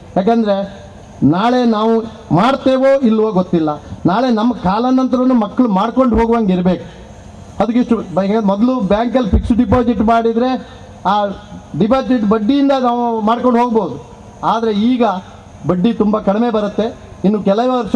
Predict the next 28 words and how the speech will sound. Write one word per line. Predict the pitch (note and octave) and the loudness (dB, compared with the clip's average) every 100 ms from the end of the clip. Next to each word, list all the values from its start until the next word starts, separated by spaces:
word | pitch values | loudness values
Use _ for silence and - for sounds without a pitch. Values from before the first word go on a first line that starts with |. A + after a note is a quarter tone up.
| A3+ | 0
ಹೋದ್ರ | G#3+ A3 | 0 0
ಮೇಲೆ | A3+ G3 | 0 -2
ಬಹುಶಃ | G3+ A#3 G#3 | 0 0 0
ನಾವು | F#3+ F#3 | 0 -2
ಫಾರಿನ್ | G#3+ B3 A#3 F#3+ - - A3 | 0 0 0 -2 -8 -6 -4
ಸಿಸ್ಟಮ್ | G3+ A#3 G#3+ | 0 0 0
ಹಾಗೆ | G#3+ A3 F#3 - - C#3 | 0 0 -2 -8 -8 -2
ದುಡ್ಡು | G3+ B3 A3 | 0 2 2
ಬ್ಯಾಂಕಲ್ಲಿ | A#3 B3+ B3 A#3 | 0 0 0 0
ಇಟ್ಟರೆ | B3 A#3 | 0 0
ನಾವೇ | G#3+ B3+ A3+ | -2 -2 0
ಬಡ್ಡಿ | G3+ G#3+ | 0 0
ಕಟ್ಟುವ | A3 G#3+ G#3 G3+ | 0 0 -2 -2
ಕಾಲ | A#3 B3+ | 0 0
ಕೂಡ | C4 B3 | 0 0
ಬರ್ಬೋದೇನೋ. | A3+ A3 A3+ G#3 G#3 C#3 A#2 - - - - - - | 0 2 0 0 -2 -2 -6 -14 -20 -20 -20 -10 -4
ಅದಕ್ಕಾಗಿ | A3 C4+ C4+ C4+ C4 | -2 0 0 2 2
ಒಂದು | A#3 F3 | 2 0
ಬಿಲ್ಡಿಂಗ್ | A#3 C4+ D4 C#4 | 0 2 4 4
ಮಾಡಿ, | C4 B3+ B3 F#3+ | 2 0 -2 0
ಬಿಲ್ಡಿಂಗಿಂದ | A#3 C4 C4 B3+ A3+ | 0 2 2 0 0
ಬರೋ | A#3+ A#3 D#3+ | -2 -2 0
ಬಾಡಿಗೆಯಿಂದ | G#3 B3+ C4 C4 B3+ | 0 0 0 0 0
ಅದು | B3 B3 A3+ | 0 0 0
ನಾಳೆ | A#3 A3 | 0 0
ನಡೆಸೋಣ | G#3 G#3 A#3+ A#3 | 0 2 2 2
ಅಂತ | A3+ A#3+ A#3 - - E3+ | 0 0 -2 -10 -4 -2
ಆಲೋಚನೆಯಲ್ಲಿ | A#3 B3 A#3+ A#3 | 0 -2 0 0